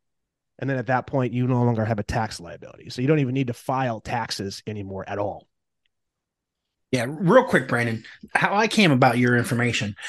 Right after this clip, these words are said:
Speaker 2: was, um, about a month before your representation reached out to us, I was actually exposed to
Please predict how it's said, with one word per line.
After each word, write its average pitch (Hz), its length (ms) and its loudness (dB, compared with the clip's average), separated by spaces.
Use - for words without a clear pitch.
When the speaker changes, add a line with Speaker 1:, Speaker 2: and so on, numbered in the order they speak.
Speaker 2:
was, 120 260 4
um, 104 300 2
about 196 300 2
a - 20 4
month 170 320 2
before 131 320 0
your 117 340 2
representation 117 1000 0
reached 123 280 -2
out 147 140 2
to 117 120 -2
us, 104 240 -4
I 170 140 0
was 247 140 2
actually 135 320 0
exposed 120 480 -2
to 110 340 0